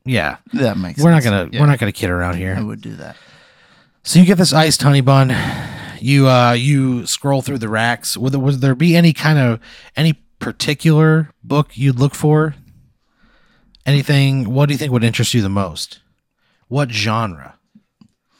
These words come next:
Speaker 2: Uh, I mean,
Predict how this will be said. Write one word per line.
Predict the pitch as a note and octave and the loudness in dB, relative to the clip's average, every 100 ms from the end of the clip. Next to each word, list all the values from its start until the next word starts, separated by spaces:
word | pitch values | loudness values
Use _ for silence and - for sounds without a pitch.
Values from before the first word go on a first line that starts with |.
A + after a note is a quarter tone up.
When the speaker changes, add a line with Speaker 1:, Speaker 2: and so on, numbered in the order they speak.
| _ _ _ _ _ | _ _ _ _ _
Speaker 2:
Uh, | B2+ B2+ B2+ B2 A#2 F#2+ _ _ _ _ _ _ _ _ _ _ _ _ _ _ _ - | 2 4 6 4 2 -2 _ _ _ _ _ _ _ _ _ _ _ _ _ _ _ -2
I | C3+ | 0
mean, | D#3 D3+ A2 | 2 0 -2